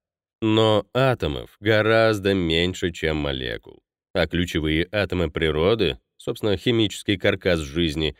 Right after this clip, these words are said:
и вовсе можно пересчитать по пальцам. Главный из них — бесспорно, углерод. Если говорить отвлечённо, то из углерода состоит всё живое, а другие атомы —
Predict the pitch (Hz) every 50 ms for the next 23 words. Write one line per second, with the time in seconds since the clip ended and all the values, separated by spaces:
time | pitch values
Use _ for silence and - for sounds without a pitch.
0 | _ _ _ _ - 151 151 120 98 104 135 160 - - - 87 76 80 92 98
1 | 98 87 76 85 82 80 76 - - 80 - - 78 82 78 - - 67 58 -
2 | 60 52 50 50 - - - - _ _ _ _ _ _ _ _ _ _ _ _
3 | _ _ _ _ _ _ _ _ - 80 71 71 67 76 95 131 143 131 127 127
4 | 123 117 104 98 92 90 90 87 85 - - - - _ _ _ - 135 139 123
5 | - - - 131 120 110 101 95 90 85 80 80 71 67 58 55 50 50 _ _
6 | _ _ _ _ _ _ _ _ - - 151 139 - 110 104 101 92 85 82 85
7 | 82 - 87 82 - 92 95 92 - - 160 147 139 127 110 98 92 98 101 117
8 | 123 123 110 110 113 110 107 104 110 135 139 117 101 87 - - 82 - - 82
9 | 85 98 98 - - - - 107 104 98 101 107 117 127 139 127 101 82 71 65
10 | - _ _ _ _ _ _ - 113 104 98 101 98 104 107 117 139 147 143 123
11 | - - 120 120 110 - - 98 87 85 82 82 80 78 73 67 58 57